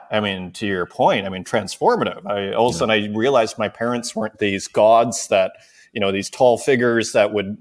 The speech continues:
Speaker 1: you know, uh, they're limited people like you or me, and they're just doing the best they can, you know?
Speaker 2: Yeah.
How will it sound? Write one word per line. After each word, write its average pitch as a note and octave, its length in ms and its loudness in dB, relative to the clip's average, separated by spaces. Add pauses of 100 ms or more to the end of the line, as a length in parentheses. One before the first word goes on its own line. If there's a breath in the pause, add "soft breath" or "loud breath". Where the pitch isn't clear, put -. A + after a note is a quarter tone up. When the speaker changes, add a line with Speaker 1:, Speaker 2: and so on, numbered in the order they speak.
(100)
Speaker 1:
you A2+ 140 -8
know, F#2+ 400 -2 (440)
uh, F#2+ 280 0
they're A2+ 240 4
limited C3+ 400 0
people C#3+ 420 -4
like A2 260 -2
you B2 140 -2
or A2+ 120 0
me, D3+ 240 -6
and A2+ 100 -4
they're G#2+ 80 0
just A2 220 -8
doing A#2 160 -6
the G#2 60 -6
best A2 300 -8
they F2 140 -16
can, F#3 480 -14 (380)
you F2+ 80 -16
know? F2+ 140 -12
Speaker 2:
Yeah. E2+ 200 -8